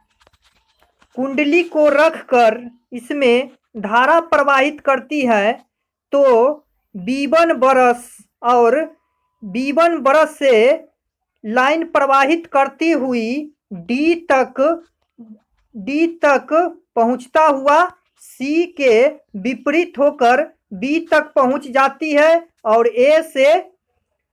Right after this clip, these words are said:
लौटती हुई वह आर वन ब्रश के पास पहुंच जाती है। तो यह दो ब्रशों के बीच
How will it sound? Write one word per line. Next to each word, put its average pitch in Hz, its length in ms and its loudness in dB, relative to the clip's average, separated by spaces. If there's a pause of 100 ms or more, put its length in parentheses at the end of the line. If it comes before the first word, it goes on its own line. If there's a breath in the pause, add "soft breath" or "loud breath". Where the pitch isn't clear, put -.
(1160)
लौटती 254 560 0
हुई 294 600 0
वह 320 380 0 (120)
आर 247 260 2
वन 339 220 0
ब्रश 277 420 0
के 285 200 0
पास 302 440 0 (400)
पहुंच 262 300 -2
जाती 254 480 -2
है। 180 320 0 (680)
तो 320 400 0 (1900)
यह 285 640 2 (1500)
दो 294 400 0
ब्रशों 277 600 0
के 302 240 -2
बीच 269 540 -4